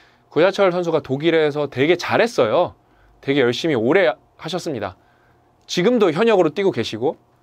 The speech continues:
카타르에 계시나? 아무튼 현역으로 지금도 뛰고 계십니다. 그래서 제가 거기서 요즘에 참 이런 게 좋은 것 같아요. 옛날에 이런 거 방송국에서나 촬영을 해줘야 볼 수 있는 건데, 요즘에는 유튜브 자기 채널 운영하고 자기 속마음을 말하니까. 근데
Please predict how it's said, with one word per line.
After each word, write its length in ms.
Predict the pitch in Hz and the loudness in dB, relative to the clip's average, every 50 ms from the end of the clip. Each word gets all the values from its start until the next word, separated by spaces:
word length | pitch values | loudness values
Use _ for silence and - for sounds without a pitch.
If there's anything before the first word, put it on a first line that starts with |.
| _ _ | _ _
카타르에 400 | - - - - - - 330 294 160 | -20 -20 -18 -14 -8 -4 -4 -2 -4
계시나? 320 | 127 110 - 120 113 143 - | -4 -6 -8 -10 -10 -10 -6
아무튼 460 | - 151 156 - - 165 180 240 254 _ | -6 -8 -8 -4 -4 -4 -4 -4 -8 _
현역으로 400 | - - 220 247 240 214 202 160 | -8 -4 0 0 2 2 2 0
지금도 320 | - - 143 135 139 131 | 0 -4 -4 -4 -4 -6
뛰고 200 | - 190 202 196 | -4 -4 -4 -4
계십니다. 440 | - - 113 107 120 113 107 113 113 | -4 -4 -8 -8 -8 -10 -8 -8 -8
그래서 180 | 117 131 147 139 | -8 -8 -10 -8
제가 200 | - 143 147 135 | -6 -6 -6 -4
거기서 340 | 135 135 139 202 175 131 - _ _ - - - - - - - - - - _ - | -6 -2 -2 -2 -2 -2 -4 _ _ -20 -20 -20 -20 -20 -20 -20 -20 -20 -10 _ 0
요즘에 200 | 170 214 302 294 | 2 2 2 2
참 220 | - - 370 370 | 0 2 2 4
이런 160 | 269 196 214 | 4 4 4
게 80 | 240 226 | 2 0
좋은 240 | - - 147 170 196 | 0 2 0 2 4
것 80 | 180 | 4
같아요. 440 | 127 110 - - 110 101 98 98 117 _ _ | 2 2 0 -4 -4 -4 -4 -6 -10 _ _
옛날에 260 | 143 170 208 226 202 | -4 -2 0 2 2
이런 200 | 165 160 160 165 | 2 0 0 0
거 80 | 156 151 | -2 -2
방송국에서나 1300 | 151 - 117 135 147 196 233 240 220 220 196 190 170 160 165 156 151 147 147 143 135 127 117 - - - - _ _ _ _ _ _ _ | -4 -2 -4 -2 0 0 0 0 0 0 0 0 0 0 -2 -4 -4 -4 -4 -6 -10 -10 -12 -14 -16 -18 -20 _ _ _ _ _ _ _
촬영을 340 | - 247 233 226 208 185 | -2 0 0 2 2 0
해줘야 220 | 170 214 233 240 196 | 0 0 0 0 2
볼 140 | 139 135 131 | 2 0 -2
수 100 | - 151 | -2 -6
있는 200 | 135 127 120 117 | -6 -6 -6 -8
건데, 380 | 110 107 120 160 180 156 117 - - - - - - - _ | -8 -4 -2 0 0 0 -2 -6 -14 -20 -20 -20 -20 -12 _
요즘에는 380 | 139 147 160 165 165 160 143 123 | -4 -2 0 0 0 0 0 -2
유튜브 280 | 131 139 139 - 165 | -2 -4 -4 -8 -10
자기 220 | 147 - 120 127 139 | -4 -4 -2 -4 -2
채널 220 | - - 160 143 | -4 -4 -6 -4
운영하고 220 | 127 127 127 127 113 | -4 -4 -4 -6 -6
자기 180 | - 120 120 | -6 -6 -8
속마음을 480 | 120 - 180 202 202 196 185 165 147 120 | -6 -6 -4 -2 0 0 0 -2 -2 0
말하니까. 580 | 104 104 113 117 110 101 - 170 180 160 113 101 _ _ - - - - - - - - _ _ _ _ _ _ _ | 0 0 0 -2 -6 -6 -6 -4 -4 -4 -4 -8 _ _ -20 -20 -20 -20 -20 -20 -20 -20 _ _ _ _ _ _ _
근데 240 | _ - 208 220 208 | _ -4 -2 -2 -2